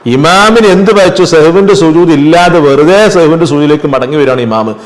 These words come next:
എന്ന് അറിയുന്ന ഒരു മഅ്മൂമാണെങ്കിൽ ഒരിക്കലും ഇമാമിനോട് തുടരേണ്ടതില്ല. അല്ലെങ്കിൽ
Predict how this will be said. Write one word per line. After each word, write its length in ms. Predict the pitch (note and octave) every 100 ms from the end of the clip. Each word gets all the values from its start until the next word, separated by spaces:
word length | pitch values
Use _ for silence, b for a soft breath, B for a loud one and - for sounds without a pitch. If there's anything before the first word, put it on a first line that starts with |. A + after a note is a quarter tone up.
| B B -
എന്ന് 260 | F3 G#3+ B3+
അറിയുന്ന 480 | G#3 F#3 G#3 A#3 A#3+
ഒരു 100 | F#3+
മഅ്മൂമാണെങ്കിൽ 880 | D3+ D3+ D#3+ D#3 C#3+ C3+ C3+ C3 C#3
ഒരിക്കലും 480 | B2+ A#2+ - C#3+ C#3
ഇമാമിനോട് 520 | C#3 B2 B2+ C3+ C3 B2+
തുടരേണ്ടതില്ല. 960 | A#2+ A2+ A#2 A#2 G#2+ G2+ G2 A#2+ G#2+ - - B B B B B
അല്ലെങ്കിൽ 520 | G3 A#3 B3+ B3+ A#3+